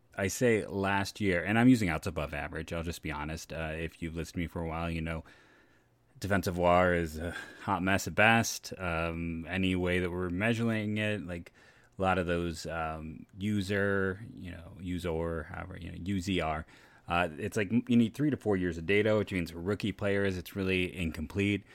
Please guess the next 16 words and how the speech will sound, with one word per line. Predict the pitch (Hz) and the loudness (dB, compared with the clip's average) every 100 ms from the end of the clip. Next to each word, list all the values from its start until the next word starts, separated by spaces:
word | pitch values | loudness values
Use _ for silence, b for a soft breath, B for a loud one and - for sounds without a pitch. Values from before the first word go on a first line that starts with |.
| B B B B B - | B B B B B -4
So | 143 | 0
Tigers | 175 180 156 | 2 4 4
were | 131 | 4
bad | 85 80 80 | 4 4 2
a | |
year | 78 | 0
ago, | 80 78 | -2 -4
twenty-first | - 123 127 120 104 | 2 4 4 4 2
in | 107 | 2
all | 87 | 2
baseball, | 85 85 92 | 2 0 0
negative | 87 101 131 127 | 2 2 2 0
fourteen | - 107 - - 101 90 | 0 0 0 -2 0 0
outs | 85 - | -2 -6
above | 80 80 80 | -4 -4 -2
average. | 76 78 80 78 | -4 -4 -6 -8